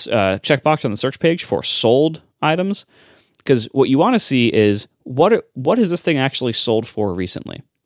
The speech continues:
What I usually do when I'm trying to sell something is either go through one of those brokers like Apple or, you know, Mac Me an Offer or whatever, and just accept that they're gonna be a pretty low price, or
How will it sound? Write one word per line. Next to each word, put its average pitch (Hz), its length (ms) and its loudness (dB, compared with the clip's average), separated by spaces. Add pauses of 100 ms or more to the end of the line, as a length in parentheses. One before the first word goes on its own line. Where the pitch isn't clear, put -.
(360)
What 165 220 4
I 220 40 4
usually 175 380 2
do 131 140 2
when 113 60 2
I'm 117 80 2
trying 113 160 0
to 98 60 -2
sell 131 200 2
something 98 560 -4
is 95 460 0
either 170 500 2 (480)
go 120 240 6
through 143 300 4
one 123 180 4
of 123 60 4
those 120 180 4
brokers 110 540 2
like 107 200 2
Apple 101 500 0
or, 95 480 0
you 95 100 -6
know, 87 320 -6
Mac 104 280 -2
Me 101 80 -2
an 98 60 0
Offer 95 320 0
or 90 60 0
whatever, 92 420 0 (920)
and 156 120 4
just 175 140 0
accept 135 380 2
that 85 120 -8
they're 120 100 2
gonna 110 220 2
be 104 320 -2 (140)
a 123 40 -2
pretty 117 240 -4
low 104 200 2
price, 110 480 0 (760)
or 123 540 6